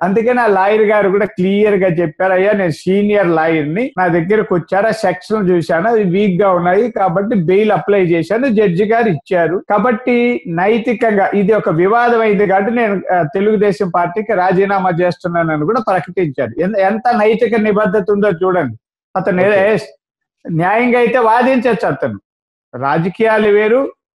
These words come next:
Speaker 1: ఇప్పుడు నేను సైకాలజిస్ట్ నండి, తెలుగుదేశంలో ఉన్నాను.
Speaker 2: ఓకే.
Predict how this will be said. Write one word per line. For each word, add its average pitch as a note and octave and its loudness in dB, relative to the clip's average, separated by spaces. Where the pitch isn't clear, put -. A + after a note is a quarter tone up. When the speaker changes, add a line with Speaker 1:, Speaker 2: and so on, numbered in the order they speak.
Speaker 1:
ఇప్పుడు G3 -2
నేను G#3 2
సైకాలజిస్ట్ G3 -2
నండి, A#2 -8
తెలుగుదేశంలో G#3 0
ఉన్నాను. C3+ -4
Speaker 2:
ఓకే. G2+ -14